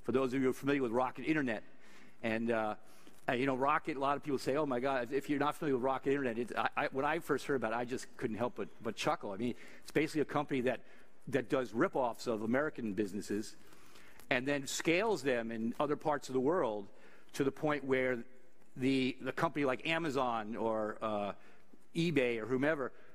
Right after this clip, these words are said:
becomes worried that, "Oh my God, this new company is gonna steal our market share." So they offer a huge amount of money to buy this new company. I mean, Rocket has sold businesses,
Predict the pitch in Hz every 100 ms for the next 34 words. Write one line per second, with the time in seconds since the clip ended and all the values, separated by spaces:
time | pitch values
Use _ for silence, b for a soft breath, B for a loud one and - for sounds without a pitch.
0 | B 139 143 151 135 127 180 202 143 131
1 | 135 - 156 143 180 143 147 147 160 170
2 | 165 120 135 - - 147 131 131 175 147
3 | - 123 107 104 B B - 143 156 160
4 | 160 160 135 170 180 143 143 135 147 147
5 | 110 147 117 135 147 120 98 - - -
6 | - 120 147 131 143 156 107 78 B B
7 | 123 127 143 170 147 143 - - 165 151
8 | 117 156 139 - 110